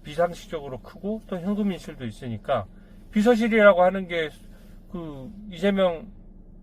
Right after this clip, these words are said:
당시 성남시장의 측근들로 구성돼 있잖아요. 뭐 정진상, 김현지 보좌관, 이런 사람들로 구성돼 있는 부분이다 보니까 이 부분에 대해서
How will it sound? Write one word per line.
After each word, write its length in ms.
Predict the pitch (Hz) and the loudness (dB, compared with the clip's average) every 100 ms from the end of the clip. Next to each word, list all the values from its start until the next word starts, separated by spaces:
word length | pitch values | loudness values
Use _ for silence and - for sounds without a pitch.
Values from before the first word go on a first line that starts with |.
| - - | -20 -14
당시 300 | 147 151 190 | -10 -8 -8
성남시장의 680 | 180 202 208 190 175 160 147 | -4 4 4 2 -6 -6 -8
측근들로 480 | - 269 240 190 - | -8 -4 -2 -2 -4
구성돼 320 | 131 127 107 | -8 -6 -6
있잖아요. 500 | 98 104 104 151 101 - - - - | -8 -10 -8 -8 -10 -14 -20 -16 -12
뭐 100 | 147 | -8
정진상, 880 | 147 160 180 196 190 185 147 107 - - - | -6 -4 -2 -2 6 8 8 4 -10 -20 -16
김현지 460 | 170 185 196 180 | -4 0 0 0
보좌관, 420 | 151 147 143 139 165 | -4 0 0 0 -2
이런 220 | 214 220 | 0 4
사람들로 420 | 208 190 165 160 | 4 2 -2 -10
구성돼 480 | 139 151 151 143 131 - - - - - | -8 -8 -6 -8 -10 -16 -20 -20 -18 -12
있는 280 | 156 165 139 | -6 -6 -6
부분이다 480 | 135 143 131 120 | -10 -10 -2 -2
보니까 440 | 113 107 107 180 214 - - - - 202 | 0 -4 -2 -2 -2 -4 -20 -20 -10 -4
이 100 | 202 | -4
부분에 420 | 170 160 170 147 | -4 -4 -2 -2
대해서 500 | 117 113 107 175 | -2 -4 -2 -4